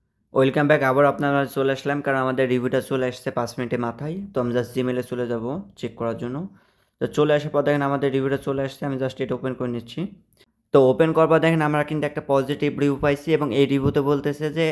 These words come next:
আপনি যে অ্যাকাউন্টটা রিপোর্ট করছেন, মানে আমি যে অ্যাকাউন্টটা রিপোর্ট করছি সেই অ্যাকাউন্টটা Facebook থেকে রিমুভ করে দিছে। দেখেন এই ধরনের লেখা শো করতেছে, "We remove the profile", ঠিক আছে? তো Facebook থেকে আমাকে কিন্তু জানাই দিছে আমি যে অ্যাকাউন্টটা রিপোর্ট করলাম সেই অ্যাকাউন্টটা তারা রিমুভ করে দিছে। এখন আমি Facebook-এ গিয়ে চেক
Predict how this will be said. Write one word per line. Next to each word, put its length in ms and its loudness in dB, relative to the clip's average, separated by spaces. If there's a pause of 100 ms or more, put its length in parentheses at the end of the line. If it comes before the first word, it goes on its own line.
(140)
আপনি 200 -4 (100)
যে 100 0
অ্যাকাউন্টটা 360 0 (100)
রিপোর্ট 300 -4
করছেন, 240 -2
মানে 160 -4
আমি 180 -4
যে 100 2
অ্যাকাউন্টটা 400 -2
রিপোর্ট 260 -4
করছি 200 -6 (120)
সেই 100 -2
অ্যাকাউন্টটা 340 -4
Facebook 320 -2
থেকে 200 -2
রিমুভ 280 0
করে 200 0
দিছে। 180 -12 (120)
দেখেন 260 -6
এই 100 -4
ধরনের 240 -6
লেখা 240 -6
শো 140 -4
করতেছে, 300 -6 (100)
"We 140 -2
remove 300 -2
the 120 0
profile", 360 -8
ঠিক 160 -6
আছে? 140 -14 (680)
তো 60 8 (120)
Facebook 360 4
থেকে 200 2
আমাকে 220 0
কিন্তু 220 0
জানাই 280 0
দিছে 220 -2 (160)
আমি 200 0
যে 120 0
অ্যাকাউন্টটা 340 -2
রিপোর্ট 260 -4
করলাম 260 0
সেই 120 -2
অ্যাকাউন্টটা 300 -2
তারা 200 0
রিমুভ 320 -2
করে 140 2
দিছে। 260 -8 (400)
এখন 180 4
আমি 160 -2
Facebook-এ 500 2
গিয়ে 120 2 (100)
চেক 120 2